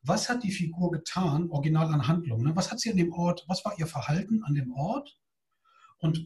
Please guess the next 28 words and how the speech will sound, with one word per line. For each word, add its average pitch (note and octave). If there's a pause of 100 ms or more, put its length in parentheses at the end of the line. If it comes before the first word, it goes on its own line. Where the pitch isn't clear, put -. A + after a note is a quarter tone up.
(100)
was -
hat -
sie F#3
dahin E3+
gebracht? A#2
Also, D3 (260)
damit F3
ich E3+
mir E3
am C#3
Anfang G3+
des -
Ma-, D3+
der D3+
Materialsammlung D#3+
wirklich F#3+
nicht F3+
die F3+
Räume E3+
zumache, C#3+ (440)
indem D#3+
ich C#3+
mich D#3
fixiere D3+
auf C3+
Pathos C#3
oder B2+
auf, A2+